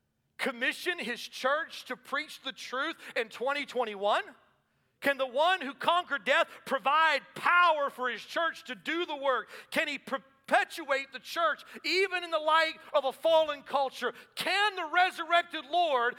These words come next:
fill out his job description? And I want to say a hearty, yes, he can. And he will, and he does. We need not this morning, church,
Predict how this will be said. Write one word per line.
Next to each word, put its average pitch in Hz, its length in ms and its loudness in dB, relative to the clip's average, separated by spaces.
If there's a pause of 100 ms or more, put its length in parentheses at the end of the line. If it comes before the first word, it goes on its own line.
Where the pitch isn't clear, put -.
fill 392 460 2
out 359 260 8
his 311 200 -2
job 392 420 8
description? 247 640 -8 (600)
And 294 100 4
I 370 100 6
want 370 160 0
to 320 80 -2
say 370 200 0
a 330 60 4
hearty, 349 560 4 (260)
yes, 381 260 8 (280)
he 381 380 4 (160)
can. 440 500 0 (500)
And 339 200 0
he 339 140 -4
will, 330 680 0 (140)
and 339 160 -2
he 285 160 -6 (140)
does. 392 480 4 (160)
We 392 320 0
need 403 260 -4
not 302 320 2
this 220 200 -16
morning, 254 260 -4
church, 247 380 -4